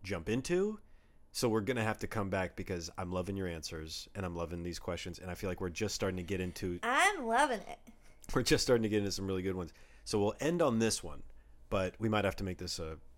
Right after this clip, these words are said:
Speaker 2: Part two.
Speaker 1: we might have to make it part two. You're a mad scientist.
Speaker 2: Mm-hmm.
Speaker 1: What scientific crazy experiment would you be running if money and ethics weren't an issue?
Speaker 2: I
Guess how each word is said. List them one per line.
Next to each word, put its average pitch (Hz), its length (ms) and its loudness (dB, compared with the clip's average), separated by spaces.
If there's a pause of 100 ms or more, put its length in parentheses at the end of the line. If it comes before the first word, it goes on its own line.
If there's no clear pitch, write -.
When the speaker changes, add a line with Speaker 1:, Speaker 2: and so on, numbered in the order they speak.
(140)
Speaker 2:
Part - 180 -10
two. 226 100 -14 (180)
Speaker 1:
we 202 60 -4
might 175 180 -2
have 175 100 -2
to - 80 -8
make 85 180 -6
it 85 80 -8
part 87 160 -4
two. 85 80 -8 (800)
You're 107 180 6
a 98 40 4
mad 113 360 2
scientist. 127 960 2
Speaker 2:
Mm-hmm. 214 260 -10 (240)
Speaker 1:
What 107 200 2
scientific 127 880 2
crazy 123 480 4
experiment 120 800 4
would 104 200 4
you 110 180 6
be 101 200 4
running 117 480 4
if 95 320 -8
money 107 500 0
and 87 220 -6 (180)
ethics - 680 -4 (180)
weren't 92 560 -4 (360)
an 85 180 -8 (120)
issue? - 300 -12 (680)
Speaker 2:
I 214 440 -6